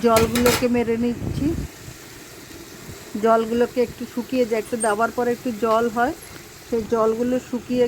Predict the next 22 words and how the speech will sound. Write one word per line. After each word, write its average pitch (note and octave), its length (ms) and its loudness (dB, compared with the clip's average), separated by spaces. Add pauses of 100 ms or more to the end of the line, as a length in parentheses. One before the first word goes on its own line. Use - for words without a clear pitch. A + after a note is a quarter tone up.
গেলে B3 180 2 (2250)
তারপরে A3+ 360 2 (120)
ওটাকে G#3+ 280 -2 (100)
আরও A3+ 140 2 (380)
কড়া A3+ 240 6 (100)
করে B3+ 160 0 (100)
ভাজতে F#3+ 320 -2
হবে। G3 120 -2 (100)
দেখো G#3+ 200 -4 (120)
নুন, A3+ 160 0 (720)
নুন B3+ 180 6 (140)
দিলাম, A#3 260 0 (100)
হলুদ A3+ 300 0 (100)
দিলাম, A#3 240 0 (120)
আর A3 80 0 (100)
এই A3+ 80 0 (100)
নুন A#3 160 4 (120)
দেওয়ার A3+ 240 4 (100)
পরেই C4 340 6
দেখবে A3+ 240 0 (1120)
অনেক C4+ 180 6 (140)
জল G3+ 180 6